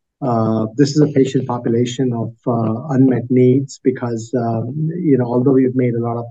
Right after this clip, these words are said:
progress in treating multiple myeloma with several new ki-, kinds of therapies, um, we st-, we know that patients still progress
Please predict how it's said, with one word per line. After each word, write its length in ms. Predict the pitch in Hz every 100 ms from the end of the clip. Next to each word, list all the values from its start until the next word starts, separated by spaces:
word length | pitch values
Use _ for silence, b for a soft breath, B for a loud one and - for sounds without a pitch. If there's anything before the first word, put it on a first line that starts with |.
| -
progress 500 | 180 139 117 113 -
in 380 | 147 120 120 120 b _ _ _
treating 320 | - 175 165
multiple 320 | 139 113 - 120
myeloma 400 | 117 117 120 117
with 120 | 113
several 300 | 135 123 127
new 280 | 117 127 127
ki-, 300 | 135 147 151 -
kinds 280 | 139 131 123
of 80 | 123
therapies, 520 | 120 113 113 110 110 - _ _ _ _ _ 123
um, 520 | 113 107 107 104 120
we 100 | 123
st-, 240 | 123 156 147
we 140 | 127
know 320 | 120 127 131
that 200 | 123 113
patients 440 | 123 120 123 110 -
still 260 | - 131
progress 600 | - 113 120 131 123 -